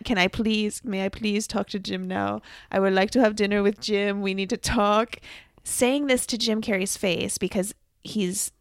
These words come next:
convinced that he's really Andy Kaufman in, like, just on set. It w-,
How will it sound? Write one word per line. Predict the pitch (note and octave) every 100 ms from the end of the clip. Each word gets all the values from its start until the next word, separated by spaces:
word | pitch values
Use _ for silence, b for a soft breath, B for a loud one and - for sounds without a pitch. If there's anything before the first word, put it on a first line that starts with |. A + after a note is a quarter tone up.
| _
convinced | - G3 F#3 F#3
that | F3+
he's | G3 F#3+ F#3
really | F3 E3+ -
Andy | F3 F3
Kaufman | - F3+ E3 - - F2 - _ _ _ _ _ _ _ _
in, | A3+ B3 C4+ -
like, | A#3 G#3+ - _
just | A3+ A#3+ -
on | A3 A3+
set. | B3+ - B3+ - - - _ _ b b b b b
It | B3+
w-, | A#3